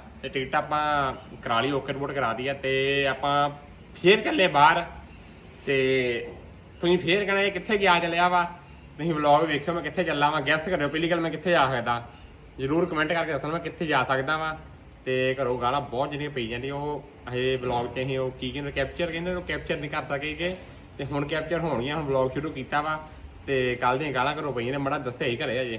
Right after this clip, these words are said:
ਕੱਲ੍ਹ ਦੀਆਂ ਗਾਲਾਂ ਤਾਂ ਪਈ ਜਾਂਦੀਆਂ, ਕੈਪਚਰ ਨਹੀਂ ਕਰ ਸਕੇ ਅਸੀਂ ਹੁਣ। ਸੋ ਹੁਣ ਅਸੀਂ ਪਹਿਲਾਂ ਪੈਕਿੰਗ ਕਰਨ ਲੱਗੇ ਆ ਤੇ ਨਿਕਲ ਜਾਣਾ, ਬਸ ਟਾਈਮ ਥੋੜ੍ਹਾ ਹੀ ਆ, ਬਸ ਪੈਕਿੰਗ ਕਰਨੀ ਆ।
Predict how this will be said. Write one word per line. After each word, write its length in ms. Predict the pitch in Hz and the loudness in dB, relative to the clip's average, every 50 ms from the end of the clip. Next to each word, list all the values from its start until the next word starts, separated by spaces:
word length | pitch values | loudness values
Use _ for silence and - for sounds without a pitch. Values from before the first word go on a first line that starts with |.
| 120 | -4
ਕੱਲ੍ਹ 140 | - 120 127 | -4 -4 -2
ਦੀਆਂ 120 | 139 135 117 | -2 -2 -2
ਗਾਲਾਂ 180 | 120 123 139 | -2 -2 -2
ਤਾਂ 80 | 143 143 | -4 -4
ਪਈ 180 | 135 120 113 | -2 -2 -2
ਜਾਂਦੀਆਂ, 260 | 110 117 120 131 143 143 | -2 -2 -4 -6 -6 -6
ਕੈਪਚਰ 320 | - 135 123 - - 139 | -6 -6 -6 -6 -6 -6
ਨਹੀਂ 160 | 131 147 185 | -4 -2 -2
ਕਰ 140 | 180 190 175 | 0 0 -2
ਸਕੇ 240 | 170 - 170 160 175 | 0 -2 -2 -2 0
ਅਸੀਂ 140 | 170 175 175 | 0 0 0
ਹੁਣ। 160 | 175 175 170 - - - - - - - - - | -2 -2 -4 -6 -10 -12 -14 -14 -14 -16 -16 -6
ਸੋ 80 | - 139 135 139 143 143 147 151 151 147 | -2 0 2 2 2 2 2 2 2 2
ਹੁਣ 80 | 143 143 | 2 0
ਅਸੀਂ 120 | 151 143 | 0 0
ਪਹਿਲਾਂ 200 | 151 151 160 165 | 0 0 -2 0
ਪੈਕਿੰਗ 320 | 160 151 143 139 139 147 | 0 0 0 0 0 -2
ਕਰਨ 160 | 147 156 156 143 | -2 -2 -2 -2
ਲੱਗੇ 240 | 135 110 120 147 | -4 -2 -2 -2
ਆ 160 | 156 160 160 160 - - - - - - - - - - - - - - - - - - | -2 -2 -4 -6 -8 -14 -18 -20 -20 -20 -20 -20 -20 -20 -20 -20 -20 -20 -20 -20 -8 -4
ਤੇ 760 | 131 127 123 120 123 123 123 123 120 123 123 123 127 127 - - - - - - - | 0 0 2 2 2 2 4 4 4 6 4 4 4 2 -2 -8 -16 -20 -14 -8 -4
ਨਿਕਲ 300 | 135 147 151 - 208 202 | -4 -2 2 4 4 6
ਜਾਣਾ, 240 | 180 170 170 180 190 | 6 6 6 6 6
ਬਸ 160 | 180 185 180 196 185 | 4 2 2 2 2
ਟਾਈਮ 200 | 170 165 165 170 | 4 4 4 4
ਥੋੜ੍ਹਾ 260 | 165 160 151 175 190 | 2 0 2 2 2
ਹੀ 100 | 175 135 | 4 4
ਆ, 160 | 135 151 160 151 - | 4 4 2 0 -2
ਬਸ 100 | 135 143 | -4 -2
ਪੈਕਿੰਗ 300 | 143 165 151 151 156 170 | 0 0 0 0 0 0
ਕਰਨੀ 320 | 170 160 139 135 143 156 170 | 0 0 0 0 0 0 0
ਆ। 140 | 175 175 | 0 -2